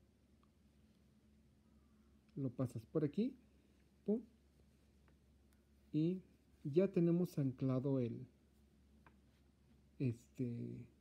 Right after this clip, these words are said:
el tejido a la bolsa y pues podemos continuar, ¿sale? Entonces a partir de aquí yo voy a tejer cuarenta y dos puntos, que son los que corresponden a la,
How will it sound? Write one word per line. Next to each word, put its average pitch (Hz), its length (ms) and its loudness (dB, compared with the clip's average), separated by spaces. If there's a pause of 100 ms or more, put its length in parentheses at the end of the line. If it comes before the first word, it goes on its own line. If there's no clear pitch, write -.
(140)
el 139 200 2
tejido 175 600 4
a 139 120 0
la 151 100 2
bolsa 247 420 2 (460)
y 185 120 0
pues - 180 -12
podemos 113 420 -2
continuar, 208 420 0 (920)
¿sale? 202 420 4 (140)
Entonces 147 580 -2 (100)
a 139 120 -4
partir 147 500 2
de 196 80 8
aquí 196 500 2
yo 143 240 2
voy 143 220 4
a 139 100 0
tejer 156 420 2 (560)
cuarenta 127 560 4
y 127 80 4
dos 175 240 2
puntos, 202 680 6 (1600)
que 139 80 -4
son 151 200 2
los 143 140 0
que 135 120 -8
corresponden 127 800 0
a 131 120 0
la, 151 340 0